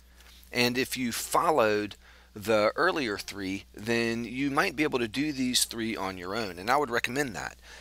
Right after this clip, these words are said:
At this point, I would recommend just hitting pause and try on your own to differentiate the inverse cotangent function. The process will be very similar to the one we did with the inverse tangent.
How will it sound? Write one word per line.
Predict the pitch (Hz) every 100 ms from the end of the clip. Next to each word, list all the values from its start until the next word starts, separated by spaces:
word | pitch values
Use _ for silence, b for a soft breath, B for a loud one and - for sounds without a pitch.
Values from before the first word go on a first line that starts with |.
| B
At | 117 110
this | 143 -
point, | - 160 120
I | 107
would | 107
recommend | 104 101 113 107
just | 104 107
hitting | 131 113
pause | 95 - 131 87 95 - -
and | 104 101 95
try | - 139 139 139
on | 110 123
your | 110 120
own | 147 117 120 B B B B
to | -
differentiate | 113 143 - 170 - 104 104 113
the | 117
inverse | 107 101 113 -
cotangent | 156 143 117 92 -
function. | - 80 - 55 - B B B B
The | 117
process | - - 143 185 - 104 107 -
will | 120 123
be | 113
very | 113 113 107
similar | - 120 104 98 98
to | - - 110 107
the | 101 104
one | 104 104
we | 104
did | 95 95 92
with | 98
the | -
inverse | 95 90 92 -
tangent. | 123 113 92 -